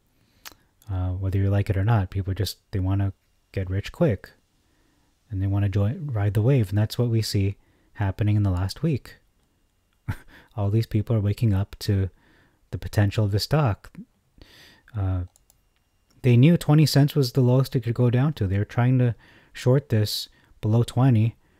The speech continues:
for a good, like, two weeks, and they just couldn't. So, you know, if you can't beat 'em, join 'em, I guess. So, uh, they, they jumped on. Most of them jumped on at twenty-three cents.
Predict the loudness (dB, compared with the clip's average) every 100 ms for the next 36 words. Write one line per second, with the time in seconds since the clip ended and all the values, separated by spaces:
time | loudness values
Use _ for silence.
0 | _ _ _ _ -4 0 2 6 6 4
1 | 4 2 2 -2 _ _ _ 4 6 6
2 | 4 0 -4 -4 -6 _ -2 0 0 -2
3 | -2 0 2 0 -4 -4 0 2 0 _
4 | _ _ _ _ _ _ _ _ _ _
5 | _ _ -2 -2 4 4 6 6 6 6
6 | 8 6 6 6 4 2 0 -2 -2 0
7 | 0 -2 -4 -4 -2 -2 -4 -8 _ -4
8 | 0 0 2 2 4 2 -2 _ _ _
9 | _ -8 -6 -2 0 2 2 2 0 0
10 | -2 -2 -2 0 -2 0 0 0 -2 -12